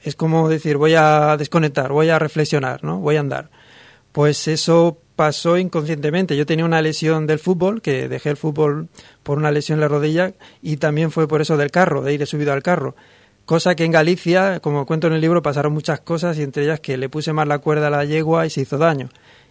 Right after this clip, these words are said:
Y le prometí que si continuábamos el viaje iba a ir andando al lado de ella. O sea, que caminé desde Galicia, Cáceres,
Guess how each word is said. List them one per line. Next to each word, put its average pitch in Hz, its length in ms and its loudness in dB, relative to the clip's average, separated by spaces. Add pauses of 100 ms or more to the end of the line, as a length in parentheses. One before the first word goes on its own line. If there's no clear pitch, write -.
(120)
Y 170 120 0
le 165 120 2
prometí 156 480 0
que 165 140 0
si 143 80 -4
continuábamos 151 560 0
el 156 100 -2
viaje 165 280 0
iba 160 100 4
a 156 40 4
ir 160 80 2
andando 160 340 0
al 143 80 2
lado 135 160 0
de 139 100 0
ella. 135 280 -6
O 143 40 -10
sea, 135 160 -8 (340)
que 151 140 -2
caminé 160 400 0
desde 143 300 0
Galicia, 143 560 -2
Cáceres, 135 500 -4